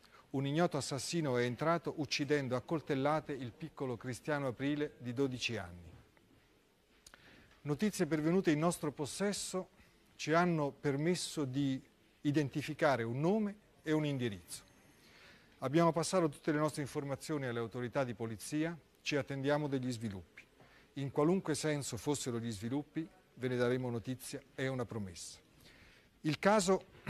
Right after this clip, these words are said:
di questa sera. Parliamo del ventisette giugno del millenovecentottanta, vorrei sottolinearlo, cioè di otto anni fa.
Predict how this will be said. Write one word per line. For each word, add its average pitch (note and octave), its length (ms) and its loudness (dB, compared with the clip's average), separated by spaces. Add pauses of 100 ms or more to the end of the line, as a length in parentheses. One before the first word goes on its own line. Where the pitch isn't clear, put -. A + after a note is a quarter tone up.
(160)
di C#3+ 160 0
questa E3 300 2
sera. F#2 380 -6 (1500)
Parliamo E3 440 2
del C#3+ 160 0
ventisette D3+ 640 -2
giugno F#3+ 440 -2
del C3 200 -2
millenovecentottanta, C3+ 1120 -4
vorrei B2 260 -2
sottolinearlo, G2+ 800 -8
cioè D#3 360 -2
di B2 200 -4
otto D3 260 -2
anni C3+ 160 -2
fa. F#2 240 -10